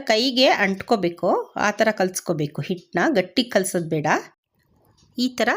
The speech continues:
ಸಾಫ್ಟಾಗಿ ಕಲಿಸ್ಕೊಳ್ಳೋಣ. ಈಗ ಮತ್ತೆ ಒಂದು ಟೇಬಲ್ ಸ್ಪೂನಷ್ಟು ಎಣ್ಣೆನ ತಗೊಂಡು ಹಿಟ್ಟು ಮೇಲೆ ಹಾಕ್ಕೊಂಡು ಒಂದ್ಸಲ ಇದನ್ನ ಚೆನ್ನಾಗಿ ಒಂದ್ಸಲ ನಾದ್ಬಿಟ್ಟು ತಟ್ಟೆ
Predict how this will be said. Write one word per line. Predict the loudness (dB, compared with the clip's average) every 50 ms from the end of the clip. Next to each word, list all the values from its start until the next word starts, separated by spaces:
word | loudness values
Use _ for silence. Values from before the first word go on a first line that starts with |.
| -2 -2 0 2
ಸಾಫ್ಟಾಗಿ | 2 2 0 -2 -2 -2 -2 0 0 -2 -2 0 0
ಕಲಿಸ್ಕೊಳ್ಳೋಣ. | -2 -2 -4 -4 0 0 2 2 2 -2 -4 -4 -8 -14 -20 _ _ _ _ _ _ _ _ _ _ _ _ _ _ _ _ _ _ _ _ _ _ _ _ _ _ _ _ _ _ _ _ _ -4 -2
ಈಗ | 2 4 4 4 4 2
ಮತ್ತೆ | 0 -2 0 0 2 2 4 4 4
ಒಂದು | 4 2 2
ಟೇಬಲ್ | 0 0 0 0 -2 -2 -4
ಸ್ಪೂನಷ್ಟು | -2 0 2 2 4 2 2 0 0 2 4 4 4 4 2
ಎಣ್ಣೆನ | 2 2 2 2 2 0 -2 0 -2
ತಗೊಂಡು | -2 -2 0 0 2 2 2 2 0 0
ಹಿಟ್ಟು | -4 -8 -6 -4 -2 0 2 2
ಮೇಲೆ | 2 0 0 -2
ಹಾಕ್ಕೊಂಡು | -4 -4 -2 -2 0 2 2 4 4 2
ಒಂದ್ಸಲ | 0 0 -2 -2 -2 0 0 0 -2 -2 -6 -14 _ _ _ _ _ _ _ _ -2 0
ಇದನ್ನ | 0 2 2 2 0 0 -2 -4 0
ಚೆನ್ನಾಗಿ | 0 2 2 2 0 0 0 0 2
ಒಂದ್ಸಲ | 2 2 0 0 0 0 0 0 0
ನಾದ್ಬಿಟ್ಟು | 2 2 2 0 0 -2 -6 -4 0 2 2 2 2 0 -6 _ _ _ _ _ _ _ _ _ _ _ _ _ _ _ _ _ _ _ _ _ _ _ _ _ _ _ _ _ _ _ _ _ _ _ _ _ -6 0
ತಟ್ಟೆ | 0 0 2 2 2